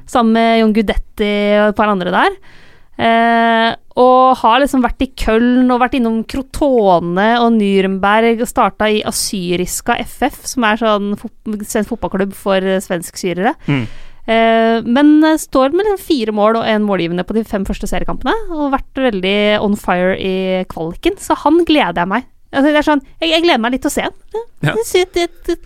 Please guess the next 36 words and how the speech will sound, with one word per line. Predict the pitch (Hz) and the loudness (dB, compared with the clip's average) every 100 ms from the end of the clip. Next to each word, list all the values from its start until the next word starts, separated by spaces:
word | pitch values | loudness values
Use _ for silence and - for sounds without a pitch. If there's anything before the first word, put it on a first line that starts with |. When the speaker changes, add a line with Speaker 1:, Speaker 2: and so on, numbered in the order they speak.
| - - | -18 -20
Speaker 1:
skal | - - 349 - | -18 -14 -14 -6
kose | 339 247 - | -4 -2 -4
meg | 240 | -6
litt | 240 - | -6 -6
med | 254 | -6
det. | - - - - - - - _ - | -8 -16 -20 -20 -20 -20 -20 _ -4
Speaker 2:
Må | 165 | -2
jo | 160 | 0
ta | 175 143 | 2 0
med, | 120 135 | 0 0
når | 135 131 | 0 0
vi | |
først | 127 117 | -2 -2
er | 127 120 | -2 -4
inne | 98 | -4
på | 123 | -4
et, | 117 - - | -4 -6 -2
eh, | 123 117 117 120 123 117 - - - - - - | 0 2 0 -2 -4 -10 -14 -20 -20 -14 -12 -8
lag | 123 117 113 | -2 0 0
fra | - 131 | -2 0
gamle | 117 117 101 107 | 2 0 0 -4
kommunistblokka, | 104 120 113 - 120 - 190 180 | -4 -6 -6 -6 -6 -4 -4 -4
at | 151 - | -8 -4
her | 143 135 123 | -2 0 0
har | 117 | -2
vi | 110 | 0
da | 120 | 0
igjen | - 190 160 160 - | 0 0 0 -4 -4
<laughs> | |
å | 170 135 147 | 0 2 4
gjøre | 151 120 123 | 4 4 2
med | 123 | -2
et | 117 | -2
lag | 120 113 | -2 -2
som | 113 131 123 123 | -2 -2 -2 -2
var | 123 117 117 | -4 -2 -2